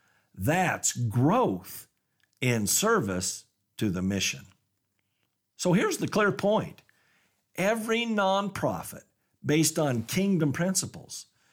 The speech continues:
should think like a stewardship-focused organization, constantly focusing on making their work efficient and very profitable, quote unquote. That is, beneficial to their donors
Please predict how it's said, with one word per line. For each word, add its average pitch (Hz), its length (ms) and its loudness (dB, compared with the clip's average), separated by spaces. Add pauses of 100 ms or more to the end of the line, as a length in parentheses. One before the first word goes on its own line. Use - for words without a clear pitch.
should 175 320 0
think 196 540 -2 (320)
like 147 260 0
a 151 80 2
stewardship-focused 170 1900 0
organization, 143 960 0 (420)
constantly 220 720 0
focusing 127 520 -4
on 151 200 0
making 156 460 2
their 214 300 4
work 220 440 2
efficient 214 640 -2 (420)
and 143 260 2
very 135 640 2 (540)
profitable, - 800 -2
quote 113 320 2
unquote. 87 540 -6 (320)
That 202 240 2
is, 135 380 0 (380)
beneficial 185 1040 2
to 180 120 0
their 156 200 4
donors 240 560 -2